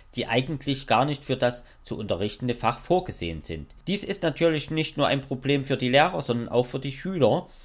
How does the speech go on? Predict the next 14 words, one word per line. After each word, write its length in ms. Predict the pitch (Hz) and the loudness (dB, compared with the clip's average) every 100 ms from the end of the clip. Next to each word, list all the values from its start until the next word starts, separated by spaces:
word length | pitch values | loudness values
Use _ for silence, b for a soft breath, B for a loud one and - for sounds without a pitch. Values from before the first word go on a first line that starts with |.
| B B | B B
denn 100 | 107 | -4
unter 240 | - 135 127 | 0 0 2
solchen 400 | 156 202 - - | 4 4 2 -4
Umständen 640 | 160 165 - 101 104 117 | -4 -4 -2 -2 -2 -2
leidet 320 | 104 113 123 | 0 0 -2
die 80 | - | -8
Qualität 540 | - 113 110 - 143 127 | 0 2 2 2 2 2
des 100 | - | -2
Unterrichts 680 | 156 160 120 139 - - - | -2 0 2 0 -4 -14 -8
und 160 | 113 | -2
damit 260 | 104 107 - | 0 -2 -2
auch 200 | 117 117 | -2 -2
die 160 | 104 | -4
Noten 420 | 95 104 117 127 | -2 0 0 -2